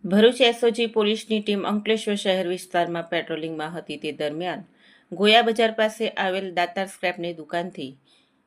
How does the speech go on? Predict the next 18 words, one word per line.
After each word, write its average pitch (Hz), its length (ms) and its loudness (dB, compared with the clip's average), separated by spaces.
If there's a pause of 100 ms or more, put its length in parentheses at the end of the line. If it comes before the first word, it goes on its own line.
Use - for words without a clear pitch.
(280)
થ્રી 233 220 2
વ્હીલ 226 220 0
ટેમ્પામાં 196 680 -2
શંકાસ્પદ 208 680 -6
લોખંડના 185 500 -6
સળિયાનો 170 480 -4
જથ્થો 170 360 -8
ભરીને 175 440 -6 (260)
વેચવા 175 360 -4
માટે 190 300 -6
આવ્યા 160 320 -4
હોવાની 160 320 -8
માહિતી 151 420 -12
મળી 143 300 -12
હતી. 156 320 -20 (720)
જે 233 180 2
માહિતીના 226 600 -2
આધારે 185 500 -4